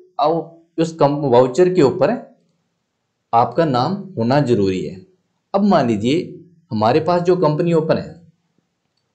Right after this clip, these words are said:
वो company मान लीजिए smart trading company की जगह अगर यहाँ पर होता विजय trading company, यानी कि हम suppose करते हैं अभी smart trading company नहीं है, अब ये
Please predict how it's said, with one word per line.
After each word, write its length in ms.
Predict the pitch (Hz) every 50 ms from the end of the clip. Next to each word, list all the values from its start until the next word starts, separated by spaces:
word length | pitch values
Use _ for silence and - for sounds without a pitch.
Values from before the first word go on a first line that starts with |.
| - -
वो 140 | 127 175 208
company 420 | - 160 123 113 101 101 113 135 185 208 202 - - - - - - - -
मान 140 | 117 117 120
लीजिए 200 | 131 131 143 156 151
smart 400 | - 127 117 117 120 139 147 -
trading 300 | 135 127 131 147 147 143
company 360 | 139 127 120 - 139 143 147
की 140 | 143 147 143 110
जगह 320 | 104 110 101 107 95 - - _ _ _ _ _ _ _ _ -
अगर 200 | 123 123 156 147
यहाँ 260 | 135 120 117 104 101 98
पर 140 | 101 135 131
होता 240 | 117 110 - 139 165 196 202 - - - _ _ -
विजय 360 | 107 107 120 131 131 165 180
trading 400 | 170 - 135 123 113 113 107 95
company, 340 | 98 92 92 85 87 85 85 85 85 - _ _ _ _ _ _ _ _ _ _ _ _ _ _ _ _ _ _ _ _ _ _ -
यानी 140 | 101 101 107
कि 80 | 98 -
हम 200 | - 135 127 135 139 - -
suppose 300 | - - 147 143 147 139
करते 240 | 127 107 - - 156
हैं 60 | 156
अभी 160 | 147 151 151
smart 280 | - - 131 127 123 120
trading 240 | 127 123 135 139 131
company 260 | 131 123 131 135 131
नहीं 180 | 120 120 127 147
है, 100 | 170 -
अब 200 | - 120 - -
ये 320 | 127 294 381 - - -